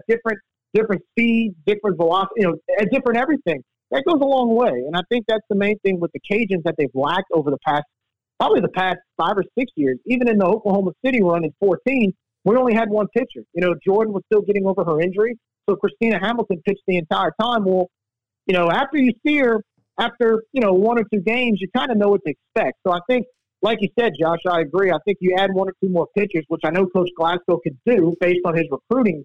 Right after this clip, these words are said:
skills, as we've seen. If he does that, this team, as dangerous as they are now, you add one or two more pitchers to what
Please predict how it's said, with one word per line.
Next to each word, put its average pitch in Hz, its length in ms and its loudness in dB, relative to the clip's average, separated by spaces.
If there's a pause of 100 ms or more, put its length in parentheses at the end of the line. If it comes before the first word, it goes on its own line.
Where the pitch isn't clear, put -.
(100)
skills, 151 360 2
as 147 200 0
we've 143 160 -2 (100)
seen. 165 260 0 (280)
If 165 120 2
he 277 120 2
does 254 320 2
that, 185 320 0 (120)
this 196 120 2 (120)
team, 190 220 0 (540)
as 180 140 0 (100)
dangerous 233 360 0
as 220 160 2
they 208 120 2
are 190 180 0
now, 202 320 -8 (140)
you 240 180 2
add 233 180 2
one 220 180 0
or 220 120 -2
two 226 80 -4
more 202 160 0 (100)
pitchers 214 280 -2 (360)
to 170 60 2
what 180 260 2